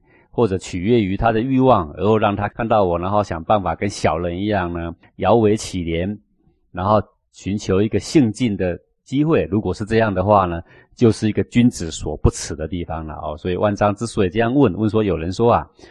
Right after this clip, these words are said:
说伊尹靠着他呢一手的好厨艺，想办法贴近了汤，然后呢让商汤注意到他，哦，你煮的东西真好吃，给你一个官做吧。有这个事情吗？孟子曰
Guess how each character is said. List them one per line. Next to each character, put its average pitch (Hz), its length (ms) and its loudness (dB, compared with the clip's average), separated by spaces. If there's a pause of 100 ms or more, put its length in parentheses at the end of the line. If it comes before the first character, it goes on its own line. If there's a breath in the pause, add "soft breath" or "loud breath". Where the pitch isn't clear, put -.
(160 soft breath)
说 - 180 -6
伊 151 220 0
尹 95 180 2
靠 110 220 6
着 92 100 -4
他 98 200 -2
呢 90 140 -6 (280 soft breath)
一 151 80 2
手 - 200 -2
的 82 120 -4
好 78 180 -4
厨 87 260 -8
艺， 92 220 -6 (160)
想 92 200 -4
办 120 220 0
法 82 140 -2
贴 117 180 0
近 113 160 0
了 101 80 0
汤， 113 280 0 (580)
然 117 180 -2
后 135 140 6
呢 107 140 4
让 113 260 0
商 120 260 -2
汤 113 240 -2
注 127 240 2
意 113 60 2
到 98 160 4
他， 92 160 -6
哦， 104 340 0
你 87 100 -8
煮 85 120 -12
的 82 80 -8
东 95 160 -6
西 98 80 -8
真 123 200 0
好 78 160 -2
吃， 104 180 -6 (220 soft breath)
给 101 120 -2
你 95 100 -4
一 98 40 -6
个 95 100 -6
官 101 200 2
做 104 140 2
吧。 87 200 -2 (260 soft breath)
有 117 120 -2
这 156 80 0
个 160 80 4
事 147 140 2
情 120 160 -2
吗？ 120 200 -2 (500 soft breath)
孟 104 160 -4
子 85 120 -12
曰 98 460 -4